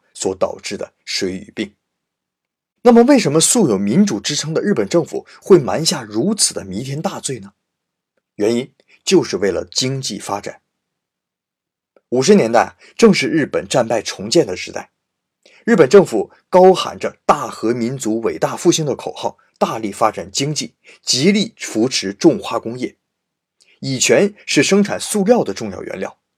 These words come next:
而新日本氮肥的乙醛产量占全日本的百分之四十。对日本政府来说，新日本氮肥那已经不仅仅是一家民营企业那么简单了，它还肩负着大和民族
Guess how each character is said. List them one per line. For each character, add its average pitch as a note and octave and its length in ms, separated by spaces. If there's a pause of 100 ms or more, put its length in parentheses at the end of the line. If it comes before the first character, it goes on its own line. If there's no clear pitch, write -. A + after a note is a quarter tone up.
(480)
而 E3 140
新 A#3 280
日 A3 100
本 F#2+ 180
氮 E3+ 200
肥 A2 140
的 D#3+ 100
乙 G2 160
醛 G2+ 300
产 - 240
量 A2 200 (200)
占 C3 200
全 - 280
日 D#3 140
本 - 160
的 - 80
百 - 160
分 A#2 180
之 C#3 80
四 - 260
十。 - 240 (920)
对 C3+ 140
日 C#3 100
本 F2+ 140
政 A#2 140
府 - 100
来 - 120
说， - 280 (380)
新 A3+ 300
日 A3 100
本 - 160
氮 E3 220
肥 - 280 (180)
那 D3+ 120
已 F#2+ 200
经 C#3+ 220
不 E3+ 160
仅 A#2+ 300
仅 G#2+ 200
是 - 180
一 G2+ 100
家 A2+ 200
民 A#2+ 380
营 B2 160
企 - 260
业 F#2+ 120
那 F#2 80
么 F2+ 100
简 - 160
单 - 140
了， - 140 (600)
它 C#3 140
还 D3 120
肩 E3+ 300
负 D#3 160
着 - 160 (160)
大 - 240
和 B2 260
民 A#2 220
族 G#2 300